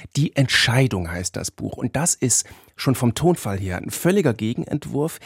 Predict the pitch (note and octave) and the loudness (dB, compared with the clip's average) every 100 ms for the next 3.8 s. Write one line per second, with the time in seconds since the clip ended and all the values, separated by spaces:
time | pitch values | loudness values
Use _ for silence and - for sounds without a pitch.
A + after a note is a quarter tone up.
0 | - - - D3+ D#3+ E3 - - - - | -18 -18 -4 2 4 6 2 0 -8 -18
1 | - B2 D3 D3 - - B2+ B2+ - G#2 | 0 4 6 4 -2 -6 -6 -6 -6 0
2 | - A#3 - C3+ B2 - B2 D3+ - A#2+ | 0 0 -4 -6 -4 -4 -2 -2 -4 -4
3 | G#2+ B2 - A2+ - B2+ B2+ D3 | -2 -4 -6 -6 -2 -2 0 -2